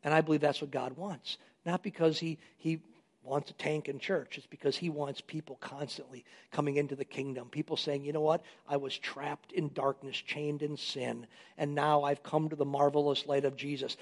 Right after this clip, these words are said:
And the way it happens is that you and me live this life,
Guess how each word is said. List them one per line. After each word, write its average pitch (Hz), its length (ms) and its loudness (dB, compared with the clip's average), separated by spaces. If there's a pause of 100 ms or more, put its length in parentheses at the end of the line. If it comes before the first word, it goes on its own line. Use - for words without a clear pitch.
(120)
And 156 160 0
the 147 80 6
way 196 540 4
it 175 300 0
happens 135 560 -8
is 135 140 -6
that 135 140 -10
you 156 260 4
and 156 120 0
me 135 220 -2 (240)
live 240 340 12
this 226 220 12
life, 156 480 4